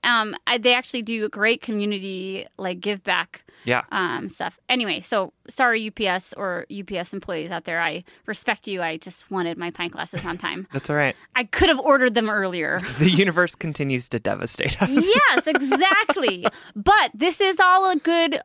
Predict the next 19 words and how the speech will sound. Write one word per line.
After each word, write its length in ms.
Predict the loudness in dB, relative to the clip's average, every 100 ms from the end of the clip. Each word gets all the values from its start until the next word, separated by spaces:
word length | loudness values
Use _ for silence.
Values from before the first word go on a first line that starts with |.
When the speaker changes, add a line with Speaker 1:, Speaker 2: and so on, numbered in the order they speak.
| 0
Speaker 1:
um, 420 | 2 4 2 -2 0
adorable, 580 | 0 4 4 4 0 -2
clunky 500 | -2 0 0 0 -4
segue 760 | 0 2 2 4 2 2 -2
into 840 | 2 4 4 0 -4 -2 -4 -6 -10 _ _ _ _ _ _
the 80 | -10
fact 460 | -2 -2 -2 -6 -2
that 340 | 0 0 -4 -2
I 160 | 2
wanna 280 | 4 4 2 -4
peep 220 | -8 -8 -8 -10
something 400 | -6 -4 -4 -6
exciting. 540 | -4 -2 -2 -6 -4
We 100 | 0
just 180 | 0 -2
Speaker 2:
Okay. 120 | -8 -10 _ -6
Speaker 1:
closed 520 | -2 0 0 -4 -6
our 200 | -2 -2
first 680 | -4 -16 -2 0 0 -8 -20